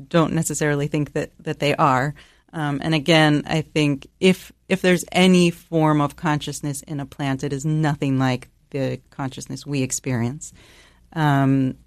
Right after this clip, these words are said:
there's no complex thought or, you know, anything remotely like being a human being. Um, but the reason I bring up plants in my book, um, is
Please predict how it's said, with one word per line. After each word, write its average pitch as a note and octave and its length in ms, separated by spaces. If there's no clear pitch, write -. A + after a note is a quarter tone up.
there's D3 380
no C#3+ 160
complex C3+ 560
thought B2+ 380
or, B2+ 260
you D#3+ 100
know, C3 180
anything D#3 520
remotely C#3+ 440
like B2 240
being C#3 200
a C3 60
human C3 280
being. B2 240
Um, D#3 220
but E3+ 120
the F3 100
reason F3+ 360
I D3+ 100
bring D3+ 280
up - 120
plants C#3 420
in C#3 120
my C3+ 160
book, D3 420
um, C#3 460
is D3 560